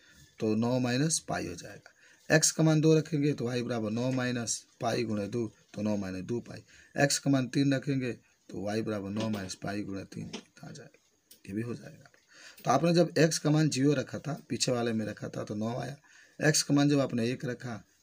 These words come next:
तो नौ माइनस पाई आया, वाई का मान देखो नौ माइनस पाई आ गया यहाँ पर। एक्स का मान जब आपने दो रखा तो देखिए, आपने एक्स का मान दो रखा तो नौ माइनस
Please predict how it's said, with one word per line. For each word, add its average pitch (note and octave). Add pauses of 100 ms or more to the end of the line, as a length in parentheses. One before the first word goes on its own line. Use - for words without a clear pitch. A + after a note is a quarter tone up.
(120)
तो G#2
नौ A2
माइनस G2
पाई A2
आया, G2
वाई G2+
का B2+
मान A#2
देखो A#2 (200)
नौ G#2+
माइनस G2+
पाई A#2
आ C3+
गया C3
यहाँ A2+
पर। -
एक्स D3
का D#3
मान D3
जब C#3+
आपने C#3 (440)
दो C3
रखा C#3 (380)
तो -
देखिए, A2+ (520)
आपने A#2+
एक्स A#2+
का A#2+
मान A#2+
दो B2
रखा A#2+ (300)
तो A#2
नौ A2+
माइनस B2+